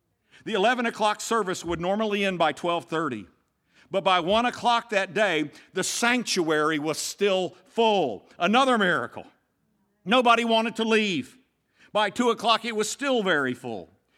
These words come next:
The people continued in quiet worship and prayer. God's presence broke through in an unusual way that day. The next night was our regular monthly board meeting. Not everyone had been in the second service, so the people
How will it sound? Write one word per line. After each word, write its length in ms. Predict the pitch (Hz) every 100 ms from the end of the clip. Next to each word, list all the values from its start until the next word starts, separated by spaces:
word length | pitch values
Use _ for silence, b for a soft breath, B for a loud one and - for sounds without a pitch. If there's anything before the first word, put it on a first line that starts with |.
| B B
The 80 | 196
people 320 | - 262 262
continued 580 | 254 214 - 240 233 214
in 140 | 185
quiet 840 | - - - 247 269 277 277 269 - _ _
worship 720 | 127 170 233 240 - 190 - _
and 180 | 214 220
prayer. 520 | - 147 127 110 98 - _ _ _ _ B B
God's 260 | - 233 -
presence 420 | - 247 208 190
broke 320 | - 226 226
through 300 | - 233 220 B B
in 120 | 214
an 120 | 208 196
unusual 840 | 180 185 254 302 277 262 247 208
way 240 | 196 180
that 280 | 156 127 -
day. 360 | 117 98 - _ _ _ _ _ B B B -
The 100 | 170
next 220 | 196 196
night 260 | 190 208
was 140 | 170 170
our 180 | 170 165
regular 360 | 180 185 185
monthly 360 | 170 185 180 170
board 340 | 151 165 151
meeting. 340 | 123 104 95 78 _ _ _ b b
Not 200 | - 202
everyone 440 | 202 214 214 214 196
had 140 | 190
been 200 | 220 254
in 100 | 175
the 80 | 135
second 360 | - 135 135 127
service, 420 | 156 117 120 - B -
so 160 | 208
the 100 | 185
people 460 | 190 240 226 214